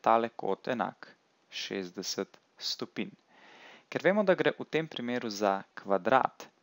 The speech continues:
so vsi njegovi koti enaki devetdeset stopinj, ne. Se pravi, bo tudi tale kot enak devetdeset stopinj in že smo dobili, a ne,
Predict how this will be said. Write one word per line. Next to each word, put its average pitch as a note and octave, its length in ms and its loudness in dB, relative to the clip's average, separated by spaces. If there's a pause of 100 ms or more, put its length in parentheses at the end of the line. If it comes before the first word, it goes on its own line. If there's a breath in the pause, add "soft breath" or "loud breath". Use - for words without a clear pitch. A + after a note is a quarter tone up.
(140)
so - 320 -6
vsi - 260 -8
njegovi A2 380 0 (180)
koti F3 460 2 (880 soft breath)
enaki G2 460 -4 (240)
devetdeset B2 680 0
stopinj, - 460 -8 (220)
ne. B2 80 -8 (420 soft breath)
Se - 80 -20
pravi, A2+ 220 0
bo A2 100 -10
tudi - 260 -14
tale F3 300 2
kot - 400 -6 (400)
enak G2+ 440 -6
devetdeset F2+ 760 -6
stopinj F3+ 460 -6 (640 soft breath)
in A#2+ 80 -6 (140)
že A#2 220 -2
smo G#2+ 280 -6
dobili, G2 380 -6 (200)
a F2+ 140 -8
ne, F#2+ 80 0